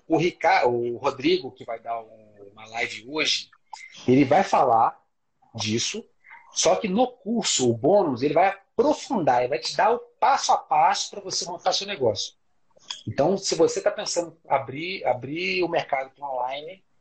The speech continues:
a gente tem esse passo a passo no curso. A gente fez isso, pessoal,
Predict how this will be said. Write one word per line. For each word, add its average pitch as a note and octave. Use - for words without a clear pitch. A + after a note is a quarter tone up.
a B2
gente C3
tem D3+
esse -
passo D3
a C#3
passo C3
no D#3
curso. -
A -
gente C4+
fez C3
isso, -
pessoal, A2+